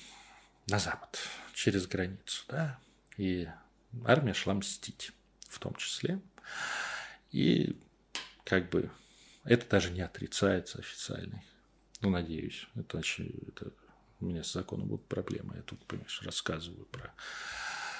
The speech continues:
с-, бо-, бойцов Красной Армии. Но я надеюсь, что этого, что это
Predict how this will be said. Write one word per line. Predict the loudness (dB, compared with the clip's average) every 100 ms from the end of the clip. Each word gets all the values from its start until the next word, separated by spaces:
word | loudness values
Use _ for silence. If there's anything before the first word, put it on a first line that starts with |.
| -8
с-, | -6 4 8 8 8 4
бо-, | 6 4 6 8
бойцов | 8 6 -2
Красной | 0 0 0 0
Армии. | 0 -2 -4 -6 -8 4
Но | 6 6 4 2
я | 4 4
надеюсь, | 2 -2 -6
что | -6
этого, | -6 -4 -6 -4
что | -2 6 6
это | 6